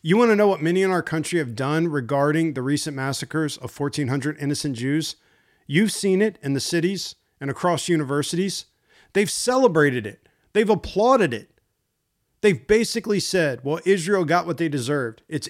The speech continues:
Israel's fault." Even the B L M organization celebrated and applauded the actual terrorist attack. It's pathetic, man. So many people got played by B L M. It's unbelievable.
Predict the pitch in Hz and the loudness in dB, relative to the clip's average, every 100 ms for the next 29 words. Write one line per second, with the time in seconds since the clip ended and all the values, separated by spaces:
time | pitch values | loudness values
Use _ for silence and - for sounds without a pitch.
0 | - 214 165 190 180 - - 170 127 - | -2 -2 0 2 2 0 0 0 0 -6
1 | _ _ _ _ _ _ _ _ 196 233 | _ _ _ _ _ _ _ _ 0 2
2 | 214 208 214 214 233 220 151 160 156 127 | 2 2 4 4 2 0 0 2 2 0
3 | 147 127 113 - - 208 226 226 156 151 | -2 -4 -8 -6 -2 2 4 4 2 0
4 | 143 151 - 151 123 - 202 202 143 120 | 0 -4 -2 -4 -4 0 4 4 2 -4
5 | - _ _ _ - 170 190 185 180 165 | -8 _ _ _ -2 0 0 0 -2 -2
6 | 196 196 156 - 120 110 - _ _ _ | 0 0 -2 -4 -8 -8 -8 _ _ _
7 | _ _ _ _ _ _ _ - 185 - | _ _ _ _ _ _ _ -4 -2 -2
8 | 180 220 254 247 - 131 147 175 - _ | -2 2 2 0 -2 -2 -2 -4 -10 _
9 | _ _ _ _ - 262 240 202 - - | _ _ _ _ -4 0 4 2 2 0
10 | 165 - 117 127 - - 165 151 127 104 | 0 -2 -8 -10 -10 -8 -2 -2 -2 -2
11 | 113 110 139 131 113 113 90 - _ 147 | -2 0 0 0 -2 -4 -10 -16 _ -12
12 | - 208 160 151 139 113 98 85 | -4 -2 0 0 -2 -4 -8 -14